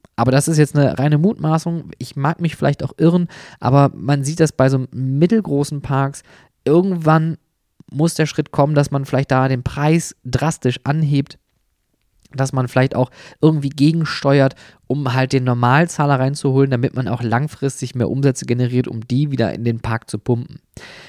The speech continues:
Wenn ich jetzt nochmal ganz kurz den, ähm, Bogen schließen möchte oder schließen kann.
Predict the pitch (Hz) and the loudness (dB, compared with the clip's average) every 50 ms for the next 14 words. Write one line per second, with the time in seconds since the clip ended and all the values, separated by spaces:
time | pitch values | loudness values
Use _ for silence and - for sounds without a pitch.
0 | - _ 120 131 143 131 151 147 - - 156 135 139 135 127 127 127 123 123 - | -6 _ 2 2 2 4 2 0 2 0 0 0 2 2 2 4 4 2 2 -2
1 | _ _ _ _ _ _ _ _ _ _ _ _ _ _ _ _ - 120 120 131 | _ _ _ _ _ _ _ _ _ _ _ _ _ _ _ _ -4 -2 0 0
2 | 139 147 151 151 151 - - - - - - _ _ _ _ _ - 147 139 139 | 2 0 0 -2 -4 -6 -10 -14 -14 -16 -20 _ _ _ _ _ 2 4 4 4
3 | 135 - - - - 123 123 120 117 - - 107 110 107 110 110 107 117 - _ | 2 0 -4 0 2 2 4 2 0 -2 -2 -2 -2 -2 -2 -6 -8 -12 -16 _
4 | _ _ _ _ _ _ _ _ _ _ _ - 123 160 220 254 220 156 113 107 | _ _ _ _ _ _ _ _ _ _ _ -4 0 0 0 0 0 -4 -8 -8
5 | - - - 120 113 107 - 113 104 95 90 127 - _ _ _ _ _ _ _ | -10 -6 -2 -2 -2 -2 -4 -8 -10 -10 -10 -12 -16 _ _ _ _ _ _ _
6 | _ _ _ _ _ _ _ _ _ _ _ _ _ 113 113 113 - - - - | _ _ _ _ _ _ _ _ _ _ _ _ _ 0 2 2 2 0 -6 -8
7 | - - - 120 113 - 107 110 - 135 143 123 | -8 -8 -6 -8 -8 -6 -10 -4 -2 -2 -2 -2